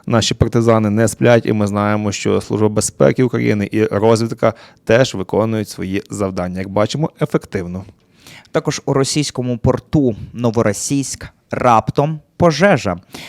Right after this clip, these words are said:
Speaker 2: За повідомленням рятувальників, горять дерев'яні палети у вантажному терміналі. Площа пожежі була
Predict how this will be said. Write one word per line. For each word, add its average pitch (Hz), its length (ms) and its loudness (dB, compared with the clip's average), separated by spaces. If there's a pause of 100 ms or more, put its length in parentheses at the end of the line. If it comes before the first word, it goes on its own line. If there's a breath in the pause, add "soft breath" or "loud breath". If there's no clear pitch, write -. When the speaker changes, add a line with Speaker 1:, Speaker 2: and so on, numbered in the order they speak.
(180 loud breath)
Speaker 2:
За 120 200 4
повідомленням 135 640 0
рятувальників, 123 840 -2
горять 113 520 0
дерев'яні 117 680 0
палети 123 640 0
у - 160 -4
вантажному 107 680 -2
терміналі. 104 680 -4 (300 loud breath)
Площа 131 380 0
пожежі 113 480 -2
була 95 360 0